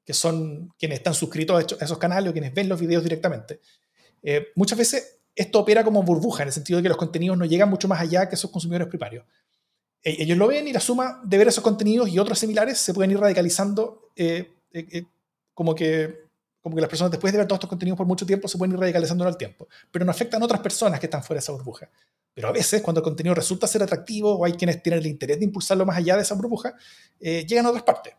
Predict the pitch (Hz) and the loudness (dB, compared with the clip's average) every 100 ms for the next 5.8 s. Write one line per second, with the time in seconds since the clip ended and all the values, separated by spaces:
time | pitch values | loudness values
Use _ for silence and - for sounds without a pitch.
0 | _ - 165 180 151 165 175 143 147 139 | _ -10 -8 -8 -14 -14 -16 -6 -4 -2
1 | - 160 151 156 151 156 151 156 160 - | 2 2 2 0 0 -2 -2 -2 -2 -12
2 | - - 165 147 196 202 185 180 175 160 | -20 -8 -6 -2 -2 0 0 -2 0 0
3 | 220 233 - _ _ 160 143 143 143 175 | -2 -8 -18 _ _ -4 -4 -2 0 0
4 | 214 - - 156 156 151 151 180 180 - | 0 -12 -8 -4 -4 -4 -4 -4 -4 -4
5 | 190 190 - 165 190 190 - - | -4 -4 -2 -2 -2 -6 -6 -8